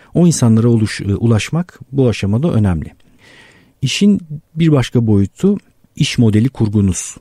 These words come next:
İş modeli kurgusunu baştan eğer iyi tasarlamadıysanız, e, yolda da bunu öğrenebilirsiniz. Yani iş modeli ne demektir?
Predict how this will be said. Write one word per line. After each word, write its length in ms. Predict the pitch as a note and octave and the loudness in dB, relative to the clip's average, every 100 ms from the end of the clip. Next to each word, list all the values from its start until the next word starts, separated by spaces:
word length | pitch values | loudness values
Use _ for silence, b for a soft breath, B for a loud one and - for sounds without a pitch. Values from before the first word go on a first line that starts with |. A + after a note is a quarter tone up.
| _ b b b - | _ b b b -6
İş 220 | F3 - | -6 0
modeli 340 | D#3+ B2+ A2+ G#2 | 2 2 2 0
kurgusunu 680 | - B2 A#2+ A2 C3 D#3 C#3+ | -2 -2 -2 -4 -2 0 0
baştan 380 | A#2+ - C#3+ | -2 -2 0
eğer 360 | C3+ A2+ G2 E2 _ _ | 2 2 0 -4 _ _
iyi 200 | A2 A#2+ | -2 -2
tasarlamadıysanız, 1400 | - A2 - A2 C3 D3+ F#2 F2+ - F#2 A2+ F#3 - - _ _ _ | -2 -4 -2 0 2 2 0 -2 -4 -2 -2 -2 -6 -18 _ _ _
e, 60 | G#2 G2 F2 | -6 -4 -4
yolda 440 | F#2 A#2+ B2+ C3+ C3+ | -2 0 2 2 0
da 100 | G#2 | 2
bunu 200 | A#2 B2+ | 2 4
öğrenebilirsiniz. 800 | A2 G#2+ G2+ F#2+ - F2 E2+ | 4 2 2 -2 -4 -4 -4
Yani 200 | F#2+ G2 | -2 -2
iş 260 | - D#3 - | -2 -6 -2
modeli 480 | A#2 G#2 G2+ G#2+ F2+ | 0 0 0 0 0
ne 120 | A#2+ | 0
demektir? 520 | G2 F2+ - F3 F3+ | 0 -2 -4 -6 -6